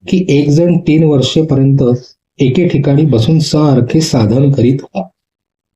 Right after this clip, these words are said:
मी एके ठिकाणी सारखे बसून साधन करतो आहे असे त्याला वाटत असे. एकदा त्याचे गुरु तेथून जात होते. त्याला साधनाचा अभिमान झाला आहे असे त्यांना ताबडतोब समजले.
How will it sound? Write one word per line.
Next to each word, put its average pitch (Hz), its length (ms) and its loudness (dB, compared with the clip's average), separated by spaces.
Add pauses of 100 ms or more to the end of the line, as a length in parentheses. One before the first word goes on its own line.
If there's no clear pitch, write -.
(680)
मी 156 300 2
एके 127 280 0
ठिकाणी 160 340 0
सारखे 123 480 -2
बसून 143 340 2
साधन 139 440 0
करतो 117 320 0
आहे 123 500 0 (440)
असे 190 300 0
त्याला 151 180 0
वाटत 151 300 0
असे. - 280 -4 (1200)
एकदा 120 400 0
त्याचे 139 340 0
गुरु 117 300 2 (440)
तेथून 123 340 0
जात 110 300 0
होते. 95 360 -4 (840)
त्याला 180 200 2
साधनाचा 139 760 0
अभिमान 120 440 2
झाला 113 240 0
आहे 110 480 0 (360)
असे 185 280 0
त्यांना 143 240 0
ताबडतोब 151 680 0
समजले. 98 640 -2